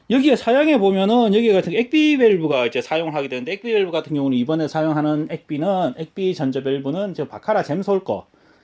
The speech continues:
에이씨 이십사 볼트용입니다. 그 양액기 보시면은 이제 많이 보셨을 겁니다. 에이씨 이십사 볼트 양방향 밸브입니다. 이게 단방향 밸브가 아니고 보-,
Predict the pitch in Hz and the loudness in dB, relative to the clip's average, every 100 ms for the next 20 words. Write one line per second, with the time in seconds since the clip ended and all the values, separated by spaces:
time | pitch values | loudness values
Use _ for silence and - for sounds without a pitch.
0 | - 147 156 175 175 208 185 185 196 196 | -8 -6 -4 -6 -8 -6 -2 2 0 0
1 | 127 104 95 101 131 139 135 127 151 277 | -6 -6 -8 -10 -10 -6 -2 0 0 0
2 | 311 214 151 139 139 135 120 101 110 104 | 0 -2 -2 -4 -4 -4 -4 -6 -6 -6
3 | 98 92 _ _ _ 127 156 135 135 156 | -8 -14 _ _ _ -6 -6 -4 -4 -4
4 | - - 92 123 120 - _ _ _ _ | -6 -10 -8 -4 -4 -6 _ _ _ _
5 | _ _ - 151 160 160 175 202 196 185 | _ _ -8 -8 -6 -8 -8 -8 -2 0
6 | 190 190 185 - 240 233 269 _ _ _ | 0 -2 -2 -2 0 0 -2 _ _ _
7 | - 143 220 220 226 220 214 220 160 113 | -6 -2 0 0 0 0 0 0 -2 -4
8 | 101 104 113 113 110 110 143 170 185 208 | -2 -4 -6 -8 -6 -6 -4 -4 -4 -4
9 | 147 113 110 - | -4 -4 -6 -12